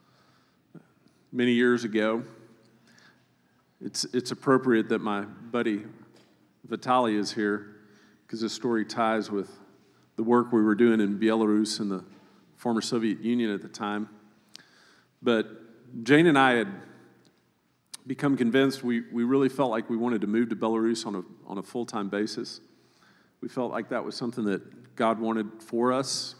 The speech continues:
Our hearts were there. We had been working, helping pioneer the work there that Youth with a Mission was doing at a time. And so as part of that process, we gave up the lease on this small house that we had that we really enjoyed and moved into a trailer home,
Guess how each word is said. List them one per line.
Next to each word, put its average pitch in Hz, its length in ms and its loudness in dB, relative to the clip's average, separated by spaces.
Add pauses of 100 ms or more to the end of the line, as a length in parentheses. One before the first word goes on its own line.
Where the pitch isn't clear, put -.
(120)
Our 98 140 -8
hearts 123 440 -2
were 104 120 -2
there. 120 460 0 (440)
We 110 100 -2
had 110 80 0
been 104 200 0
working, 113 340 0
helping 104 400 -4
pioneer 110 500 -2
the 104 100 -2
work 110 280 -4
there 113 240 0
that 95 140 -4 (260)
Youth 113 220 -4
with 107 100 -10
a - 60 -6
Mission 104 280 -4
was 98 140 -8
doing 107 240 0
at 98 60 0
a 95 60 0
time. 113 380 -4 (920)
And 120 120 4
so 143 120 8
as 127 100 8
part 170 200 6
of 160 40 6
that 123 160 4
process, 131 580 0
we 123 120 -2
gave 131 260 2
up 135 140 0
the 117 100 -2
lease 143 400 2
on 117 80 -2
this 107 160 -2
small 123 360 -2
house 143 360 -4
that 107 120 -6
we 101 120 -6
had 107 280 -2
that 107 80 -4
we 117 100 -2
really 117 320 4
enjoyed 123 480 2 (720)
and 117 100 2
moved 143 180 8
into 131 260 4
a 110 60 6
trailer 185 360 2
home, 110 500 0